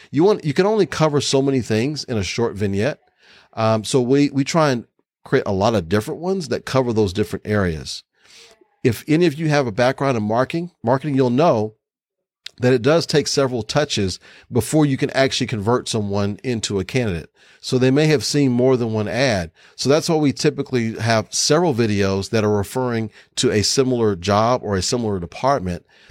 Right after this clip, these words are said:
that cover different aspects of that job, so that when they watch different videos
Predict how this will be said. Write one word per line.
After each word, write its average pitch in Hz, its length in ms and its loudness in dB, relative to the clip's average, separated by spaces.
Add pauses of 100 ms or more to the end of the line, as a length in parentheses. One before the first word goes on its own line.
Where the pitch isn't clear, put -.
that 104 160 -4
cover 151 240 0
different 107 320 -2
aspects 127 520 0
of 92 60 -6
that 87 140 -2
job, 85 380 -4 (280)
so - 160 0
that 117 100 4
when 117 120 2
they 120 120 4
watch 117 360 2
different 98 320 -4
videos 104 580 2